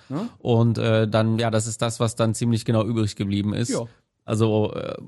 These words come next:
Speaker 2: Umsatz, wenn ich überlege, was, was hundert Euro ist, wahrscheinlich alles, was hier irgendwie im Bild zu sehen ist, hat, hat wahrscheinlich irgendwie hundert Euro gekostet. Alleine,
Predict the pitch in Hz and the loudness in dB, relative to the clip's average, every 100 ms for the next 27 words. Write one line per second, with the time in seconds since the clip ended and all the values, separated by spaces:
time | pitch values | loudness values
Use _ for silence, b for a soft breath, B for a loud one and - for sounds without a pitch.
0 | - 139 135 127 127 131 120 117 113 120 | -4 2 4 4 0 -2 0 2 2 2
1 | 127 120 - - b b - 113 - 123 | 2 0 0 -8 b b -4 -2 2 2
2 | 113 120 123 123 123 123 120 113 127 127 | 2 2 2 0 0 0 0 0 -2 0
3 | 123 117 117 117 113 110 151 - 107 104 | 0 0 2 2 4 2 2 0 0 0
4 | 104 104 - - 87 - 107 110 107 104 | 0 -4 -6 -10 -10 -8 -4 -2 0 0
5 | 101 98 104 104 107 101 98 107 101 110 | 0 0 0 2 2 0 0 -2 -2 -2
6 | 113 - 110 113 117 113 | -2 0 0 2 2 0